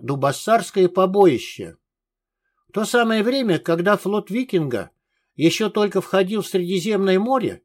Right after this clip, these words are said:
на огромном пространстве Северного Причерноморья пришли в движение войска противников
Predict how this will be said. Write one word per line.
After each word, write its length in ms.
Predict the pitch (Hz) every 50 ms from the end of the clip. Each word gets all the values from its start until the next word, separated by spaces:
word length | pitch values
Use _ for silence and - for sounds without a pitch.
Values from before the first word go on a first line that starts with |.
| _ _ _ _ _ _ _ -
на 100 | 139 160
огромном 460 | 170 165 180 214 214 202 196 190 180
пространстве 680 | - 190 196 185 - - 226 254 254 226 - - 170
Северного 520 | 151 - - 214 208 196 185 180 180 180
Причерноморья 840 | 175 - 175 180 175 - - 180 175 190 190 196 226 262 254 214 170 127
пришли 400 | - 170 175 165 - - 208 196
в 60 | 180
движение 580 | 165 170 190 190 165 - 262 247 226 190 143
войска 400 | 131 151 170 175 175 - - 220
противников 840 | 208 - 190 196 185 - - 262 247 208 165 135 - 120 104 - -